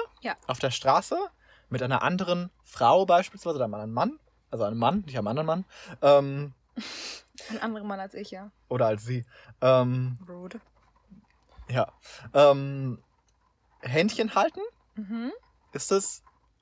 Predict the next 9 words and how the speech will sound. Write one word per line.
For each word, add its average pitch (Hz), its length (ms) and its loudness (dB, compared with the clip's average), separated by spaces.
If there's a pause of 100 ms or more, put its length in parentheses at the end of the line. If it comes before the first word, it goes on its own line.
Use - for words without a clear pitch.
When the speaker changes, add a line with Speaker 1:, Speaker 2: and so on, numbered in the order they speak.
(1900)
Speaker 1:
Da 208 60 -8
hätte 240 220 -4
ich 311 60 -2
dann 285 160 -2
Fragen, 156 440 -6
auf 180 120 -10
jeden - 200 -12
Fall. - 340 -8 (420)
Speaker 2:
Äh, 139 280 6